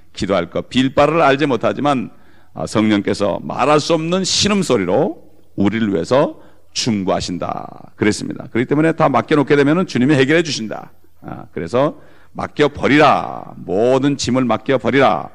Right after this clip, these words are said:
이는 주께서 돌보십니다." 이렇게 얘기했습니다. 내가 그걸 붙잡고 있으면 나에게 고통을 주죠. 그 일 절에 보면은 "나와 싸우는 자들을 대항하여 싸우소서." 아까도 얘기했지만은 그리스도인들이 자주 드릴 기도 제목입니다.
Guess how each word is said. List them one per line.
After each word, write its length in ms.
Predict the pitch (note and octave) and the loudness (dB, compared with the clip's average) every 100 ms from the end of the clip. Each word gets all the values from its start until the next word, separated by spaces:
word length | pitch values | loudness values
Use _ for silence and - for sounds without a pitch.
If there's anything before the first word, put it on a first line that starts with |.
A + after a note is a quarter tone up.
| - - | -20 -12
이는 240 | - G2 F#2+ | -2 0 0
주께서 400 | - - G2 C3+ | -6 -4 -2 0
돌보십니다." 760 | B2 G#2 G2 F#2+ E2+ E2 D#2+ - | 0 0 -2 -4 -4 -4 -6 -6
이렇게 520 | F2+ E2+ E2 D3 - - | -8 -4 -2 -2 -4 -4
얘기했습니다. 680 | F#2+ E2+ E2 D#2 F2+ - B1+ | -4 -4 -8 -10 -10 -10 -6
내가 280 | G2+ B2 D3 | -2 0 2
그걸 140 | D#3 | 0
붙잡고 380 | C3+ D3 C#3 C#3 | 0 0 2 0
있으면 460 | - C#3 F3+ A3 - - - | 0 0 2 0 -8 -20 -16
나에게 340 | - E2+ F2 G2+ | -6 -4 -2 -2
고통을 400 | A2+ G2+ A#2 A#2+ | -2 0 2 0
주죠. 400 | G2 D2+ G2 D4+ F#4 - - - - - - - - - | -2 -6 -4 -6 -8 -20 -20 -20 -20 -20 -20 -20 -20 -6
그 80 | C#3+ | -2
일 160 | C#3+ | 0
절에 200 | C#3+ C#3+ | 4 4
보면은 500 | C#3 C#3 D#3 D3+ - A2 | 4 2 2 0 -2 0
"나와 260 | B2 C3+ | 2 2
싸우는 380 | C3+ C3+ C3+ C3+ | 2 2 2 4
자들을 320 | C#3 C3 C#3+ | 2 4 2
대항하여 380 | B2+ B2+ C3+ D3 | 2 2 4 2
싸우소서." 1160 | C3+ D3 D#3 D3 A#2+ F#2+ D#2+ C2+ G#1 G#1+ - - - - | 2 2 2 2 0 0 -2 -8 -10 -12 -14 -18 -20 -18
아까도 280 | F#2 G#2 F#2+ | -12 -4 -2
얘기했지만은 720 | F2+ F2 E2+ F2+ C#3 F3 D4+ - - - - - - - - | -2 -4 -6 -4 -4 -4 -8 -18 -20 -20 -20 -20 -20 -20 -10
그리스도인들이 600 | - E2+ - F2 F2+ F#2 | -4 -4 -4 -6 -4 -6
자주 420 | - F#2+ G2+ A#2+ | -6 -6 -2 -2
드릴 480 | A#2 A2+ B2 C3+ D3 | 0 0 2 0 -4
기도 260 | - G2 G2 | -4 -2 -2
제목입니다. 760 | F2 E2+ D2+ - - C3+ A#2 | -2 -6 -10 -12 -14 -16 -20